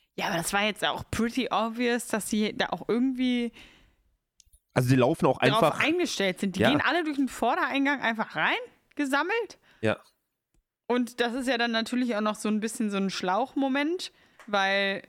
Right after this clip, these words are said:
Speaker 1: ja, durch eine Tür passen halt nicht zehn Leute nebeneinander, sondern immer nur zwei oder drei, je nachdem, wie viel die so gegessen haben. Und ja, dann gehen die da einfach fröhlich rein und laufen,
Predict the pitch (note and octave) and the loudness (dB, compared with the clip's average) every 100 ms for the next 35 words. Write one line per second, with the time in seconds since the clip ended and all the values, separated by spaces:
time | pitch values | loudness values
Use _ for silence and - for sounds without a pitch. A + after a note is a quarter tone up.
0 | _ - G3+ - G3+ G#3+ G3 - C4+ C4+ | _ -6 -4 -4 -4 -4 -2 0 0 0
1 | - B3 B3 A3+ G3+ A3 - A#3 A#3 G#3+ | -2 -2 0 0 -2 -6 -2 0 2 2
2 | G#3+ A3 G#3+ G3+ G3+ F3 F3+ B3+ F4 F4+ | 0 0 0 0 0 0 2 2 2 0
3 | E4 C4 B3+ B3 A#3+ - - - - _ | 0 0 0 0 -4 -8 -18 -20 -20 _
4 | - B3 A3 G#3 F#3+ - G3+ G3 F#3+ F#3+ | 0 2 2 0 -2 0 2 0 0 0
5 | F3+ F3 G3 D#4 G4 F#4 D4 B3+ G#3+ - | 0 0 0 2 0 0 0 2 0 0
6 | A#3 A#3 G#3 F#3 A3 G3 F#3+ F3 E3 D#3 | 2 2 0 -2 0 0 0 0 -2 0
7 | B3 - F4 E4 F4 G4 A4 - - - | 0 0 0 2 0 0 -4 -8 -12 -12
8 | - - - - - _ _ _ - D4 | -14 -18 -20 -20 -20 _ _ _ 0 2
9 | C#4+ C#4 - - _ _ - E4+ C#4+ - | 2 -2 -6 -16 _ _ -2 0 0 -2
10 | A3+ A#3 A3 C#4 C#4 A3+ G#3 A3 G3+ - | -2 0 2 2 2 2 0 -2 -6 -6
11 | - C4+ A3+ - G3+ A#3+ G4 C#5 _ _ | 0 2 0 0 0 2 0 -6 _ _
12 | - A4+ A4+ - _ _ _ _ _ _ | -6 -4 -6 -14 _ _ _ _ _ _
13 | - A3 A#3+ - B3 | -2 0 0 0 -4